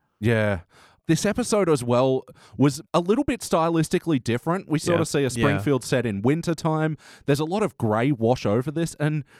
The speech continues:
Speaker 1: there's also a lot of shadowing. This made me thought, "Wow, this actually looks like the movie," weirdly enough.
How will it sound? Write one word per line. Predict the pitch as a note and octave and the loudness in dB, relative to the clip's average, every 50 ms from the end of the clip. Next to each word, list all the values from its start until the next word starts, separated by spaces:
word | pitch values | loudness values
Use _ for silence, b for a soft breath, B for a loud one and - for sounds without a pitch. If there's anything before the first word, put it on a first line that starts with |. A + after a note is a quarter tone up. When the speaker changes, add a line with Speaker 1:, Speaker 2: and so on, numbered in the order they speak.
| b b b | b b b
Speaker 1:
there's | D#3+ F3 F#3+ | 0 0 0
also | A3 C4+ - D#4+ | -2 -2 -2 -4
a | C4 G#3 | -4 -2
lot | E3 D3 B2 | 0 0 0
of | A2+ - | 0 -2
shadowing. | - - C#3+ F3+ A3 G3+ C#3 A2+ G#2 G2 F#2 - | -2 -2 -2 0 0 0 0 0 -2 -2 -2 -2
This | C#3 G#3 - - | -2 -2 -2 -2
made | C#4+ C#4+ C4+ | -4 -2 -2
me | B3+ G#3+ | -2 -2
thought, | - - D#3 D3+ D3 - - | -2 -2 -2 -2 -2 -2 0
"Wow, | A2+ D#3+ F#3 A3+ | 0 0 0 0
this | - C3+ - - | -2 -4 -4 -4
actually | C4+ C4+ - E3+ C3 | -4 -4 -2 -4 -4
looks | G#2+ A2+ - - | -4 -4 -2 -2
like | D#3 C3 F2+ | -2 -2 -2
the | G2+ | -4
movie," | F2 D#2+ F2+ B2 D3 A#2+ E2+ D2+ | -6 -2 0 0 0 0 -4 -8
weirdly | D#2 E2 D#2 - F2 F2 E2 | -6 -8 -8 -8 -8 -6 -6
enough. | D#2 D#2+ D#2+ D#2+ D#2 - - | -6 -6 -6 -8 -8 -10 -16